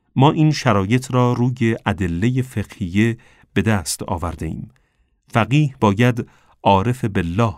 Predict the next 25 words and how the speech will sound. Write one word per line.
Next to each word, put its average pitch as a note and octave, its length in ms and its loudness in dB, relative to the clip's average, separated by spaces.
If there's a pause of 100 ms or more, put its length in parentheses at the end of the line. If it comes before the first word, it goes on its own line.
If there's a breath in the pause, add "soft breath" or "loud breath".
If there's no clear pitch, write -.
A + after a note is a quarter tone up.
باشد، D2+ 420 -8 (280)
وگرنه G#2 640 0
فقیه F#2 540 -6
نیست. E2 440 -4 (880)
نه C#3 80 4
اینکه D3 300 4
هر F2+ 200 -4
کسی G2 300 -4
که F#2 260 -2 (280 soft breath)
خود - 320 -2
را G2+ 220 2
فقیه E2+ 520 -6
بخواند F2 500 -2 (440 soft breath)
یا F#2+ 180 4
مثلاً G#2 500 2 (300 loud breath)
مقداری A2+ 560 2
درس G#2+ 340 -2
فقه C3 460 -6
و A#2+ 100 -8
اصول F2+ 320 -6
بدهد، G#2+ 560 0 (300 soft breath)
او G2+ 120 2
را F2+ 140 2
فقیه B2 560 -2
بدانیم. D#2+ 540 -6